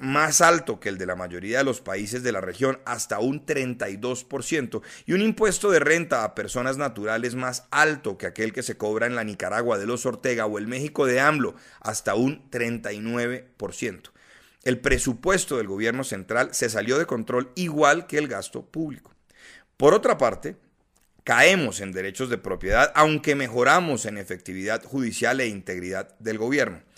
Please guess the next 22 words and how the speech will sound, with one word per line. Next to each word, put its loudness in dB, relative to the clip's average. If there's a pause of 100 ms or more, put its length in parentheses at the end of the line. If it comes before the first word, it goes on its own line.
(300)
Estas 0
dos 2
últimas -6
están -6
en -6
treinta -6
y -10
seis -4
coma -4
cuatro -6
y -8
cuarenta -6
y -10
nueve -8
coma -8
siete -12
sobre -4
cien, -6 (260)
respectivamente. -8 (300)
Nada 0
que -6
celebrar. -8